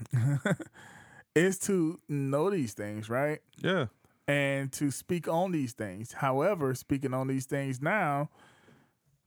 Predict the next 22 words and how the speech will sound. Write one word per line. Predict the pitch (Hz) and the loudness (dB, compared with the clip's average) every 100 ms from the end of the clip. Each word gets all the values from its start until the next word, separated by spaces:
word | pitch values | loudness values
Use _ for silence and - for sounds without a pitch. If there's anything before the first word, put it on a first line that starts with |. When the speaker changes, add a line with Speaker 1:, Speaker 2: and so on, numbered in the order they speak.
| - | -2
Speaker 1:
the | 127 - _ | -2 -2 _
<coughs> | 180 - 185 143 113 _ - - - 156 117 - - | -2 0 -2 -4 -6 _ -2 0 0 -4 -10 -14 -10
Speaker 2:
Oh, | 107 | -4
God. | 101 | 2
Speaker 1:
a | 131 | 4
while | 151 208 | 6 4
ago, | 208 151 139 135 - _ _ _ _ - - | 4 4 2 0 -4 _ _ _ _ -20 -2
when | 139 135 | 0 2
we | |
spoke | 139 - 190 | 0 2 2
on | 196 143 | 2 0
these | 139 127 | 0 0
things | 139 131 131 131 | 0 0 -2 -4
and | 131 127 123 123 123 | -4 -2 -2 -2 -4
freedom | - 170 156 | 2 2 2
of | 147 | -2
speech | - 147 143 - | 0 0 0 -2
and | 131 | 0
all | 127 | 0
this | 123 120 | 2 2
other | 143 | 2
stuff, | 127 - 107 | 0 0 0